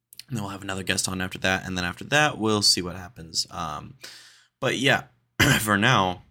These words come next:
I want to, um, just because we weren't able to record an episode, I wanted to release some bonus content, um, and talk about an interesting experience I had with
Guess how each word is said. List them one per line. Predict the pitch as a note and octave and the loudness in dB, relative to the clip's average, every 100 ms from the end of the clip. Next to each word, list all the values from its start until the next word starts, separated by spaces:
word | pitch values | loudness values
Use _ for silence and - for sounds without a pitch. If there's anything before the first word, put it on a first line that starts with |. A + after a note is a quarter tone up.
| _ _ | _ _
I | G2 G2+ | 0 0
want | G2+ F#2+ | 2 -2
to, | - - F#2+ F#2 F2 F2 | -4 -4 -4 -4 -6 -10
um, | E2 D#2 - - - | -14 -16 -18 -12 -2
just | C#3 | -2
because | C#3 C3+ A2+ | -2 -2 -2
we | G2+ | 0
weren't | G2 F#2 | -2 -2
able | F2 | -2
to | - | -6
record | F2 - E2 E2 | -8 -12 -14 -12
an | - - | -14 -14
episode, | F2+ F2 - E2+ D#2+ | -12 -4 -4 -4 -6
I | |
wanted | E2 D#2+ D#2 | -12 -12 -8
to | - | -10
release | D#2+ D2+ - | -10 -10 -10
some | - | -10
bonus | D#2+ D#2 C#2 | -12 -6 -6
content, | - C#2+ C#2 E2+ C#2 - _ _ _ _ _ _ | -8 -10 -12 -12 -14 -20 _ _ _ _ _ _
um, | F#2 F#2 - - - _ _ - - _ _ | -18 -18 -18 -20 -20 _ _ -20 -20 _ _
and | F#2 F2 E2 E2 D#2+ - - - _ _ _ _ _ | -6 -6 -6 -10 -12 -10 -10 -12 _ _ _ _ _
talk | - D3+ - | 0 0 0
about | - F2 F#2+ - _ | -4 -2 -4 -6 _
an | F#2+ G2 G2+ | 0 2 2
interesting | B2 - E3 | 0 0 -2
experience | D#3+ C#3 - D3+ D3 | -4 -4 -2 -2 -4
I | - | -2
had | B2+ A#2 A2+ A2+ | -2 0 -2 -2
with | F#2 F#2 F2+ F2 | -2 0 -2 -4